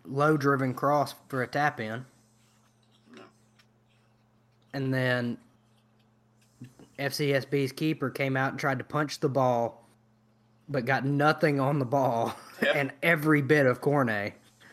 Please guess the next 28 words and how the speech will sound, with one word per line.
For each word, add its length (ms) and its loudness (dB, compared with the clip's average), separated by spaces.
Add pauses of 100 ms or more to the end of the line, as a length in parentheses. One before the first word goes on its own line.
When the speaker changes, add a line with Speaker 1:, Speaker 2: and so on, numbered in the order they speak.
(380)
Speaker 1:
<laughs> 840 -4
to 160 -2
give 180 0
away 180 2
a 60 0
pin. 400 -2 (840)
Jared 300 0
Bowen 300 2
stepped 400 -4
up, 280 0 (300)
put 180 -6
the 60 -6
pin 260 -4
in 120 -2
the 60 -6
top 280 0
of 80 -6
the 60 -4
net 380 -2 (140)
in 120 -8
the 80 -10
sixty-ninth 600 -2
minute 260 -2
to 60 -8
make 160 -4
it 100 -10
one 280 -6
one. 400 0